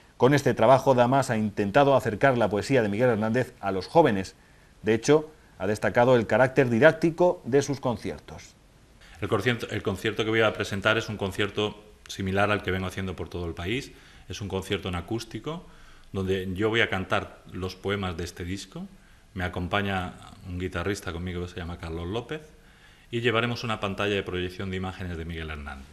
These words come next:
Speaker 2: Mis conciertos son interactivos, intento que la gente participe, de manera que las canciones y los textos que yo voy a cantar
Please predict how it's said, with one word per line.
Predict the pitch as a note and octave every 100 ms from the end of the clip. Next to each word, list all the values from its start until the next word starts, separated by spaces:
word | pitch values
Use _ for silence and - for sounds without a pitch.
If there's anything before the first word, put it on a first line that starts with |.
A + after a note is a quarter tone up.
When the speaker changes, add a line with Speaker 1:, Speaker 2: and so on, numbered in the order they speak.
| -
Speaker 2:
Mis | F#2+ -
conciertos | F#2+ A2 G#2 A2
son | A2
interactivos, | G#2 F#2+ F#2 - A#2+ A2 G#2+
intento | F#2+ F2 F#2 F#2+
que | F2
la | F2
gente | F#2+ F2+
participe, | F2 F2 G#2 A#2 G#2+ A#2 - - - - -
de | G2
manera | G2 A2 G2+
que | F#2
las | F#2
canciones | G2+ F#2+ - A2 A2
y |
los | A2 -
textos | A2 A2+
que | -
yo | G2+
voy | G2+
a | G2+
cantar | G2+ G2 G#2